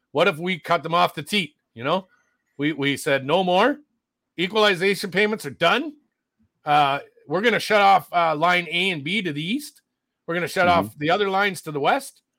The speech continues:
Speaker 1: and you can come and buy our products. Uh, you need oil and gas? Come buy it from us."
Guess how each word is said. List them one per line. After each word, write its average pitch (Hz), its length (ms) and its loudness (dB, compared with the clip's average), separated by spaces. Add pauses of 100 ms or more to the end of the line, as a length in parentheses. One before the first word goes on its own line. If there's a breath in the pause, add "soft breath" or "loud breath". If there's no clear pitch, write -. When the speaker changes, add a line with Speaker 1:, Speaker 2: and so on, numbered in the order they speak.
(520)
Speaker 1:
and 131 160 -12
you 185 120 -6
can 208 160 -8
come 190 420 0 (300)
and 143 260 -4
buy 165 300 4
our 196 160 6
products. - 640 0 (560)
Uh, 127 100 0
you 127 240 0
need 214 200 2
oil 247 300 6
and 220 80 -4
gas? 339 460 2 (300)
Come 143 180 -8
buy 240 220 0
it 247 100 -10
from 302 140 -6
us." 339 300 -2